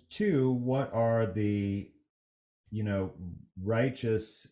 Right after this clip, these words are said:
actions to take to preserve and defend the freedom, pursuit of truth, um, and,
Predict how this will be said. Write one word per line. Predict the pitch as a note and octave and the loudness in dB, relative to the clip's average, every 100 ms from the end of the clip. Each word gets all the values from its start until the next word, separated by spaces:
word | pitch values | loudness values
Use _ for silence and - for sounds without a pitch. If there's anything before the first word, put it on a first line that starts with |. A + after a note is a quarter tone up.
| - | -4
actions | G2+ G#2+ - G2+ F#2 - | -2 -2 -4 -8 -8 -10
to | F2+ | -14
take | - D#3+ C#3 G#2 G2 - - | -8 -2 0 0 -2 -12 -16
to | - G#2 F#2+ F2+ F2+ F2 - _ | -6 -4 -2 -2 -4 -6 -10 _
preserve | A2 G2 G#2+ A2 G#2 G2+ G2+ - _ - _ _ | -6 -2 2 2 2 0 -2 -4 _ -20 _ _
and | F#2+ F#2 F2+ F2+ | -4 -2 0 -2
defend | E2 - D3+ C3 G#2 G2+ G2+ - _ _ - | -4 -4 -2 0 0 -2 -4 -8 _ _ -10
the | F#2 F#2 F2 E2+ E2 - - | -4 -2 -2 -2 -4 -8 -8
freedom, | A2 G#2 G2 F#2+ F#2 F#2+ F2 _ _ - | -2 0 0 -2 -2 -6 -10 _ _ -6
pursuit | G2+ - G2 E2+ | -6 -2 -2 -2
of | - | -4
truth, | - G#2 F#2 F2+ - _ _ _ _ - | -4 -2 -2 -6 -12 _ _ _ _ -6
um, | F2 E2+ E2 D#2+ - - | -4 -2 -4 -6 -10 -8
and, | G2+ F2+ F2 E2+ D#2+ | -4 -2 -2 -2 -4